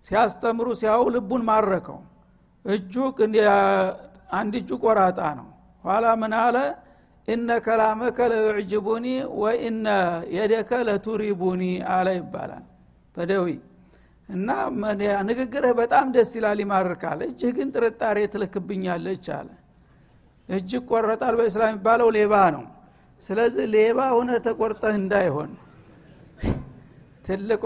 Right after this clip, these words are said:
አሊም ምናልባት እጀ ቆራጣ ከሆንክ ሰርቀህ እንዳይሆን የሚል ስጋት አለኝ። ንግግርህ ጥሩ ነበር አለ። ደርሱ ሲያበቃ እኮ ነው ዘይሮ በጆሮአቸው ነው የሚነግራቸው። ይህ ጊዜ «ማዛ ቱሪቡ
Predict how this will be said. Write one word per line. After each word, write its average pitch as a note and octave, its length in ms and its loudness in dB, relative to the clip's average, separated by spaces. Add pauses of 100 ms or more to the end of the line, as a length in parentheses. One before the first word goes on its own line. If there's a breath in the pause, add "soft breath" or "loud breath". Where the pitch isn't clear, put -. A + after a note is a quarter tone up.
አሊም A3 340 4
ምናልባት A3 480 0
እጀ G#3 140 0 (100)
ቆራጣ G#3+ 380 0 (140)
ከሆንክ A#3 460 0 (540 soft breath)
ሰርቀህ A3 460 0
እንዳይሆን G#3+ 480 0
የሚል G#3+ 280 -4
ስጋት G3 380 0
አለኝ። F3+ 380 -2
ንግግርህ A3+ 540 2
ጥሩ A3+ 260 0
ነበር G3 480 0
አለ። E3+ 200 2 (720)
ደርሱ G#3 280 0
ሲያበቃ A3 500 0
እኮ G#3+ 200 -2
ነው F#3 160 -2
ዘይሮ G3 300 -2 (100)
በጆሮአቸው F#3+ 600 0
ነው F3+ 120 -2
የሚነግራቸው። F3+ 680 -8 (680 loud breath)
ይህ G#3+ 340 0
ጊዜ G#3+ 240 -4 (260)
«ማዛ C4 280 0 (120)
ቱሪቡ A3+ 340 -4